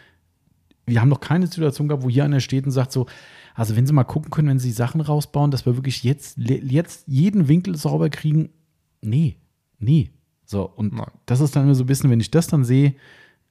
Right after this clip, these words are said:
Speaker 1: Türgriff ist ein anderes Thema. Wenn der Kunde kratzerfreie Tür haben will, gehört auch der Türgriff dazu, keine
Speaker 2: Aber
Speaker 1: Frage.
Speaker 2: auch da würde ich vorsichtig sein.
Speaker 1: Na klar.
Speaker 2: Also, ich komme von, äh, V W und kenne die V W Autos, da kann ich dir mit eigentlich fast
Speaker 1: Mhm.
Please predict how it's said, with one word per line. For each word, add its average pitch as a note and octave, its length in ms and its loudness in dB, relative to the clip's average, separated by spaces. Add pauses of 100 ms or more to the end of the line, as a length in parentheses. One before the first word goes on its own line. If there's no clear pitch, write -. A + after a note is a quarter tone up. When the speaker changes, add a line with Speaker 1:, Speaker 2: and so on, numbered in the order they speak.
(160)
Speaker 1:
Türgriff B2 360 -2
ist G#2+ 60 -2
ein A2 60 0
anderes C#3 280 0
Thema. D3 460 0
Wenn A2 120 -2
der A2+ 80 -2
Kunde A2 260 -4
kratzerfreie G#2 640 -4
Tür B2 240 0
haben C3 160 2
will, C#3 240 0 (100)
gehört G#2 240 -2
auch G#2 120 -2
der G2+ 280 -4
Türgriff C#3+ 320 -10
dazu, D#3 320 -8
keine A#2 240 -8
Speaker 2:
Aber A2 120 -4
Speaker 1:
Frage. B2+ 220 -4
Speaker 2:
auch E3 40 -8
da A#2 220 -6
würde A#2+ 160 -6
ich - 140 -14
vorsichtig G#2 420 -12
sein. - 280 -18
Speaker 1:
Na G2 140 -6
klar. C#3 260 -4
Speaker 2:
Also, A#2+ 220 -4 (1500)
ich - 140 -8
komme D3+ 180 0
von, C#3+ 320 0
äh, C3 200 -2
V A#2+ 240 -6
W D3+ 200 -2
und B2+ 160 -4
kenne C3 180 -2
die C3+ 60 -2
V A#2+ 200 -6
W C#3+ 100 -2
Autos, C3 500 -4
da A#2+ 260 -2
kann B2 180 -4
ich B2+ 80 -6
dir B2 80 -6
mit B2 140 -4
eigentlich B2+ 360 -8
fast - 360 -10
Speaker 1:
Mhm. G#2+ 220 -4